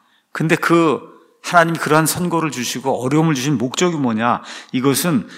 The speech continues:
우리가 우리 자신을 신뢰하지 아니하고 죽은 자들을 일으키시는 하나님을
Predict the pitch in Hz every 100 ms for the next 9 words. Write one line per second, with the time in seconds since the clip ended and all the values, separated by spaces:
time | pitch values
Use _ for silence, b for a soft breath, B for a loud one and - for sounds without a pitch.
0 | B B 127 135 127 131 170 147 127 143
1 | 139 123 156 147 127 113 117 98 101 98
2 | 90 127 92 B B B - - 139 175
3 | 170 160 160 160 131 120 - 110 131 127
4 | - 156 139 117 143 226